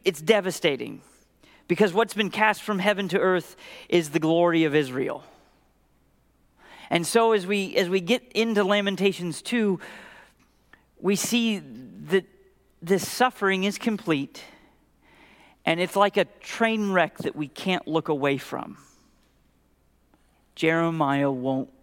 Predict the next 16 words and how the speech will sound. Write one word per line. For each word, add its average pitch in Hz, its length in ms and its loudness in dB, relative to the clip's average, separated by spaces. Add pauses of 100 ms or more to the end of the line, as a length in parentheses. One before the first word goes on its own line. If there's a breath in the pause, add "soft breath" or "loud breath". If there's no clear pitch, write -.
let 139 340 -4
us. - 420 -16 (2250 soft breath)
And 151 100 -4
he 156 100 2
gives 156 300 0
us 170 180 0
another 147 380 0
circuit - 880 -4 (800 soft breath)
of 131 300 -4
this 139 180 -2
difficulty. - 720 -10 (2250 soft breath)
And 175 100 4
it's 185 160 0
a 214 40 2
bit 226 300 2
like 185 380 2